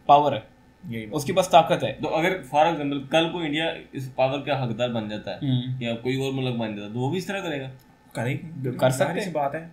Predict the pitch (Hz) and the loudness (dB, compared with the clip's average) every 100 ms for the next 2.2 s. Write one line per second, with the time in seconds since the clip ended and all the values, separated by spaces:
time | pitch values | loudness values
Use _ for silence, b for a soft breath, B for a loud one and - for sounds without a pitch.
0 | - 151 160 185 190 185 175 175 185 214 | -2 0 2 2 4 6 12 12 12 8
1 | 196 175 170 190 185 165 151 190 190 185 | 6 6 4 4 4 2 -2 0 0 0
2 | 180 170 | -8 -12